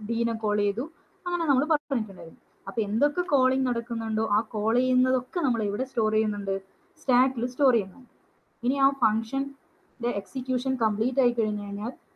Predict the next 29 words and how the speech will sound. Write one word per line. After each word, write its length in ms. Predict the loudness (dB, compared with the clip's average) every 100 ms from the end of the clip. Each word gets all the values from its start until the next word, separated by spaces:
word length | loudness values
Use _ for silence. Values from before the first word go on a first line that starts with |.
| _
അത് 100 | -2 -2
ആ 40 | -2
സ്റ്റാക്കിൽ 420 | 0 0 0 -2
നിന്ന് 140 | -2 -6 _ -2
<clears throat> 260 | -2 -4 -14 _ -2
ഡീഅലോക്കേറ്റ് 600 | 4 4 4 2 0 -4 -4
ചെയ്യും, 240 | 0 -2 -4 _ _
ചെയ്യും. 200 | -6 -6 -10 _
ഓക്കെ, 160 | -6 -6 -12 _ _ _ _ -2
അപ്പൊ 100 | 0
എപ്പോഴും 240 | 2 0 -4
ഒരു 80 | -4
stack 580 | 0 2 2 -2 -10 -6 -2
maintain 280 | 0 0 -2
ചെയ്യും. 140 | -4 -10 -4
സ്റ്റാക്കിലോട്ടാണ് 680 | -2 -2 -2 -2 0 0 2
നമ്മൾ 160 | 2 2 0
functions 360 | 0 -2 -4 -2
ഒക്കെ 140 | -4 0
store 180 | 2 2
ചെയ്യുന്നത്. 300 | 2 -6 -16 _ _ _ _ _ _ -10
ഓക്കെ, 200 | -2 -2 -4 _ _ _ _ _ _ _ _ _ _ _ _ _
ഇതില് 280 | 0 4 4 4 0 -4
ഒരു 100 | 0 4
calling 400 | 6 8 4 0
sequence 420 | -2 -2 -4 -2 -2
നടക്കുമ്പോൾ 460 | -2 -4 -6 -6 -6 -2
നമ്മൾ 140 | 2 4 4
മൂന്ന് 280 | 2 0